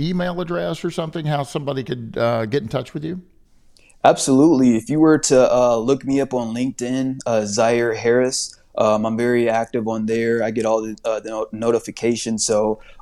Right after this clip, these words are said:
Speaker 2: um, sh-, uh, shoot me a request on there,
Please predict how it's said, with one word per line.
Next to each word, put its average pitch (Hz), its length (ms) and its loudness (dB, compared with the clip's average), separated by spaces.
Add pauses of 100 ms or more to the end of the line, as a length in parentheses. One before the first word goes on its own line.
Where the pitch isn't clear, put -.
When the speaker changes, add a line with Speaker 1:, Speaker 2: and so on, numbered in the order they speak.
Speaker 2:
um, 110 320 2
sh-, - 300 -4
uh, 117 120 0
shoot 131 220 0
me 139 120 4
a - 20 6
request 135 500 2
on 123 160 4
there, 127 420 4